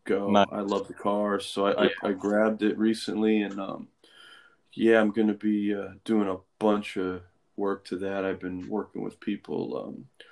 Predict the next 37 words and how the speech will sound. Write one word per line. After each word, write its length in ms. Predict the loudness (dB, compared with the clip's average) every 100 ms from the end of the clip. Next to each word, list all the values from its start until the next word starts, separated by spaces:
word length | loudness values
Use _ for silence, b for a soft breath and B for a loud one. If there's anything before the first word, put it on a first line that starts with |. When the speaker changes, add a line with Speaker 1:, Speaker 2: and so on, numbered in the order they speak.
| b b b _
Speaker 1:
overseas. 540 | -2 -2 -2 4 4 4
I'm 60 |
trying 280 | -4 -2 -2
to 60 | -2
get, 160 | -6
you 80 | -6
know, 100 | -8
bumpers 640 | -2 -2 -2 -2 -2 -2
and, 200 | -6 -10 -14 b b b _
and, 440 | -10 -8 -8 -10
uh, 320 | -8 -6 -8 -10
do, 260 | 0 0 0
like, 280 | 0 -2 4
road 180 | 4 4
course. 280 | 4 2 4
I 40 |
mean, 120 | 2
the 60 | 2
car 320 | 0 2 4
is 140 | 2
well 320 | 2 4 4 0
built 440 | -4 2 2 2 _ _ _ _ _
as 160 | -4 -2
a 40 |
nice 280 | -2 -4 -6
street 360 | -8 -2 -2
car, 440 | -2 -2 -2 -4 -6
as, 260 | -8 -8 -12 _ 2
like, 180 | 4 4
a 60 | 2
street 320 | 0 2 2
road 220 | 4 4
race 240 | 2 -2 -4
car. 420 | -6 -4 -4 -6
I 40 |
mean, 200 | -8 -8
it's, 400 | -8 -10 -14 -16